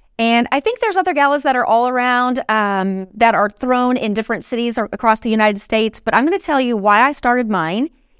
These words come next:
here in Kansas City and what my goal is. So with the Alzheimer's, with the gala,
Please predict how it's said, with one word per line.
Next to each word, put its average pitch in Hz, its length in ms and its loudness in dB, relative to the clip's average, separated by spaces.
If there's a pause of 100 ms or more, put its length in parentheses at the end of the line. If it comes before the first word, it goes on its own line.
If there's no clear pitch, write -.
(100)
here 254 280 -2
in 262 80 0
Kansas 247 360 -4
City 208 340 -2
and 202 260 -2
what 262 200 2
my 302 160 2
goal 180 400 0
is. 110 340 -4 (520)
So 247 500 0 (340)
with 254 300 2 (260)
the 233 180 2
Alzheimer's, 240 720 2 (140)
with 247 200 0
the 311 60 -2
gala, 185 640 2